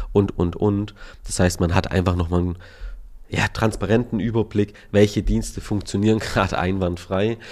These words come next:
und welche eben nicht. Warum das Ganze? Warum ist das Ganze halt doch schon sehr hilfreich? Weil es einfach ja schon in den letzten Monaten mal, ähm, rückbetrachtend, schon nochmal oder rückblickend relativ, ja, nicht viele, aber schon ein,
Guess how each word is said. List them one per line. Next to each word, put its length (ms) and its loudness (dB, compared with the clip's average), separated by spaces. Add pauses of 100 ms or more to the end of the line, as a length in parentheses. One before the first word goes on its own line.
(140)
und 200 -2
welche 280 2
eben 280 0
nicht. 340 -2 (280)
Warum 420 4
das 180 0
Ganze? 380 4
Warum 240 6
ist 120 -4
das 140 -4
Ganze 340 0
halt 240 -2 (300)
doch 220 6
schon 260 4
sehr 200 6
hilfreich? 600 4 (320)
Weil 240 2
es 140 -6
einfach 340 -6
ja 140 -2
schon 200 -2
in 120 -2
den 100 -4
letzten 360 -4
Monaten 480 -2
mal, 240 -4 (380)
ähm, 500 2 (120)
rückbetrachtend, 840 2
schon 320 4
nochmal 220 4
oder 160 4
rückblickend 540 0 (360)
relativ, 880 -2 (840)
ja, 160 -12
nicht 220 -6
viele, 280 2
aber 140 0
schon 200 0
ein, 160 -6